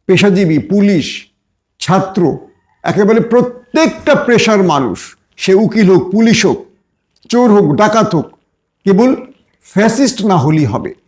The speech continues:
কেবল আওয়ামী লীগ না হলেই হবে। তবে আওয়ামী লীগের যে, তবে আওয়ামী লীগের যে ভাই বোনেরা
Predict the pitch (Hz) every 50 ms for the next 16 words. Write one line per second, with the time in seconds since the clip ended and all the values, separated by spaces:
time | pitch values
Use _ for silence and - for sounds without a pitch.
0 | _ _ - 190 190 220 233 - 233 - - 185 180 190 208 214 233 240 254 175
1 | 208 208 165 123 151 156 156 139 104 101 - 107 - - _ _ _ _ _ -
2 | 170 160 175 - - - - 190 208 233 240 277 269 285 269 262 208 156 143 180
3 | 185 185 - - _ _ _ _ _ _ _ 185 165 185 202 196 - 165 180 190
4 | 196 208 220 220 185 226 202 156 143 185 185 156 123 110 156 180 185 160 165 190
5 | 185 185 180 220 240 - -